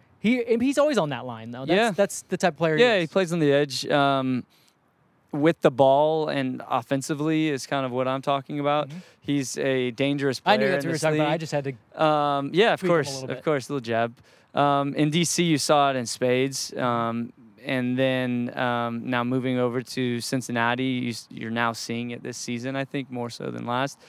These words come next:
Speaker 2: Um, he's a dangerous player that is a, is a crafty guy that you have to be aware of. And at times, uh, we were almost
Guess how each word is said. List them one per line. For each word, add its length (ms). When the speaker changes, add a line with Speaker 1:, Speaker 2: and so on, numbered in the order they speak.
Speaker 2:
Um, 560
he's 160
a 60
dangerous 280
player 320
that 160
is 160
a, 60
is 360
a 360
crafty 480
guy 300
that 240
you 120
have 180
to 220
be 180
aware 340
of. 300
And 140
at 140
times, 640
uh, 240
we 100
were 80
almost 320